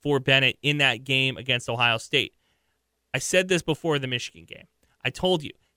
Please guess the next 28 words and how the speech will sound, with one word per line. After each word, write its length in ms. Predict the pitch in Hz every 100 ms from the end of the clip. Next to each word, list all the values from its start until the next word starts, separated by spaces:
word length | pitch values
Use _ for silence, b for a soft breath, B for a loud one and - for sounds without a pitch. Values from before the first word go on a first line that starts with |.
| -
T 220 | - 220
C 160 | - 233
U 400 | 175 139 120 - _ -
is 160 | 143
a 80 | 143
different 500 | 131 143 151 185 165
type 300 | - 143 147
of 160 | 131 -
g-, 140 | 131
team 440 | - 151 139 123 117 _
than 160 | 131 135
Michigan 440 | 135 - 135 131 -
or 220 | 131 131
Ohio 260 | 127 120
State. 320 | 113 - 117 - _ _ _ _ _ -
Ohio 320 | 165 214 349
State 320 | - 277 233
has 180 | 190 -
struggled 640 | - - 180 226 208 123
in 140 | - 170
the 60 |
secondary 560 | 151 175 180 151 131 135 -
all 260 | 156 220 254
year 240 | 196 160
long. 380 | 131 156 117 78
Michigan 340 | 175 - 214
torched 560 | - - - 262 285 -
them 260 | 123 85